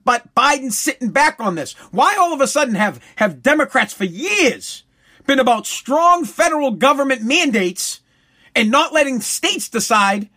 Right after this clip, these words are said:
And then all of a sudden they're like, "Oh, we're gonna leave it to the states. Let them s-, decide." And they've all, they've long been for banning small businesses and private businesses from making their own decisions.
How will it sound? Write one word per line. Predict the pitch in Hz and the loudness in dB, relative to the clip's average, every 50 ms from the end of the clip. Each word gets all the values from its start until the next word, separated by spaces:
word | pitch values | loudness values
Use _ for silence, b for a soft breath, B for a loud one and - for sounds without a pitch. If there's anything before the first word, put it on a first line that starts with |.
| b b b b | b b b b
And | b 185 233 | b 0 2
then | 254 285 | 2 4
all | 311 311 285 | 4 4 4
of | |
a | 285 - | 2 2
sudden | - 277 254 247 | 2 0 0 0
they're | 247 240 | -4 -2
like, | 240 320 | 2 4
"Oh, | 359 339 294 | 4 6 4
we're | 277 | 4
gonna | 269 269 254 | 2 0 0
leave | 254 269 262 233 | 0 0 -2 -2
it | 214 | -4
to | - 208 | -6 -6
the | 180 | -6
states. | 165 - - - 226 208 185 170 - - - B B B B | -4 -6 -4 -2 0 0 0 -2 -4 -10 -12 B B B B
Let | B 214 226 214 | B -2 -2 0
them | - 240 220 220 | 0 0 0 0
s-, | 208 - - - _ | -2 -6 -10 -12 _
decide." | - 185 185 - - 185 170 156 160 160 147 B B B B B B B | -8 -6 -4 -2 0 0 0 0 0 -4 -6 B B B B B B B
And | - 269 233 208 - - _ _ - | 0 0 0 0 -4 -8 _ _ -4
they've | 202 190 151 | -4 -2 -2
all, | - - - 226 240 240 220 190 135 - - _ | -4 0 4 6 6 6 6 4 2 -2 -8 _
they've | - 190 180 117 | -4 -2 -2 -2
long | 131 131 147 202 226 247 262 254 233 220 190 | -6 -4 0 4 6 6 6 6 4 2 -2
been | 151 - 196 196 180 160 135 104 - _ _ _ _ _ _ _ | -2 -2 -2 -2 -2 -4 -6 -10 -14 _ _ _ _ _ _ _
for | _ - 202 175 | _ -4 -4 -4
banning | 127 117 196 202 202 202 185 170 147 110 | -2 -2 -2 0 0 0 -2 -4 -6 -8
small | - - 175 185 196 196 190 170 | -8 -4 0 2 2 2 2 0
businesses | 170 196 180 160 185 185 - - 202 156 | -2 -6 -6 -6 -8 -8 -6 -6 -6 -6
and | 165 - | -8 -6
private | - 180 185 196 170 180 - | -2 -2 0 0 -2 -4 -6
businesses | - 208 185 156 175 160 - 175 151 | -6 -8 -6 -6 -8 -10 -8 -10 -8
from | - 170 160 | -6 -6 -6
making | 165 185 185 - 180 | -6 -6 -6 -6 -6
their | 165 156 165 185 | -6 -4 -4 -4
own | 180 160 | -6 -6
decisions. | 139 123 - 220 226 151 170 139 - | -8 -8 -6 -6 -6 -6 -8 -10 -12